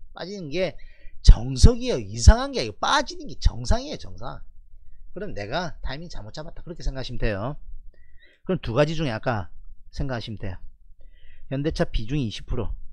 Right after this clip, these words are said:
어, 수익 플러스 육 프로 익절하고 다시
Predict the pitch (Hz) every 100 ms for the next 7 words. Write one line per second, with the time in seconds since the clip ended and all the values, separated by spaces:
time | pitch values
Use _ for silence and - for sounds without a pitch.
0 | - - - - - - - - - -
1 | - - - - - - - 107 98 -
2 | 156 127 - - - 151 - 117 - 127
3 | 117 - 139 127 - 123 190 - - 196
4 | 202 165